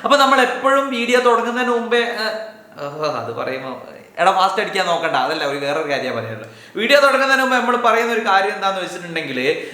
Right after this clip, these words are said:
നിങ്ങളുടെ നാലാം ക്ലാസ് എന്ന് പറയുന്നത് ഒരു നാലാ-, അതല്ല, സബ്സ്ക്രൈബ് ചെയ്യാൻ വേണ്ടിയിട്ട്. സബ്സ്ക്രൈബ് ചെയ്യടാ പോയിട്ട്, ചെങ്ങായിമാരെ, വേഗം പോയിട്ട് സബ്സ്ക്രൈബ് ചെയ്യ്. ചെയ്യാത്ത കുറേ ആൾക്കാരുണ്ട്, വേഗം പോയി ചെയ്യ്. ഇങ്ങോട്ട് നിങ്ങളെ കൂട്ടുകാർക്ക് എല്ലാവർക്കും അയച്ചു കൊടുക്കണ്ടോ? ഇത്, ഇതിപ്പോ പറയുന്നതല്ല, നിങ്ങൾ അയച്ചു കൊടുക്കലുണ്ടോ? എല്ലാവർക്കും വിട്ടു കൊടുക്കും. ഗ്രൂപ്പുകൾ,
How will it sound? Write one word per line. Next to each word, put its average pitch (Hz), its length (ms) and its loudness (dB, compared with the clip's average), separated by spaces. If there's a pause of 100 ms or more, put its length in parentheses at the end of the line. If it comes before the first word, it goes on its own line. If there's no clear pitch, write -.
നിങ്ങളുടെ 269 380 4
നാലാം 240 480 4
ക്ലാസ് 233 340 2
എന്ന് 220 140 -2
പറയുന്നത് 202 440 -2
ഒരു 190 120 -2
നാലാ-, 180 520 0 (540)
അതല്ല, 127 420 -10 (320)
സബ്സ്ക്രൈബ് 139 540 -4
ചെയ്യാൻ 113 220 -10
വേണ്ടിയിട്ട്. - 640 -12
സബ്സ്ക്രൈബ് 226 540 2
ചെയ്യടാ 190 220 0
പോയിട്ട്, 143 280 -6
ചെങ്ങായിമാരെ, 151 400 -2
വേഗം 185 220 2
പോയിട്ട് 190 180 -2
സബ്സ്ക്രൈബ് 170 340 -4
ചെയ്യ്. 139 140 -4
ചെയ്യാത്ത 180 280 2
കുറേ 160 280 0
ആൾക്കാരുണ്ട്, 135 340 -2
വേഗം 160 140 2
പോയി 165 120 0
ചെയ്യ്. 117 200 -8
ഇങ്ങോട്ട് 233 500 -4
നിങ്ങളെ 220 200 0
കൂട്ടുകാർക്ക് 165 480 -2
എല്ലാവർക്കും 127 340 -4
അയച്ചു 110 220 -6
കൊടുക്കണ്ടോ? 107 300 -12
ഇത്, 120 120 -8
ഇതിപ്പോ 175 460 -2
പറയുന്നതല്ല, 139 640 0
നിങ്ങൾ 156 200 -2
അയച്ചു 131 260 0
കൊടുക്കലുണ്ടോ? 113 380 -6
എല്ലാവർക്കും 196 480 -4
വിട്ടു 143 200 -4
കൊടുക്കും. 123 200 -6
ഗ്രൂപ്പുകൾ, 180 760 -8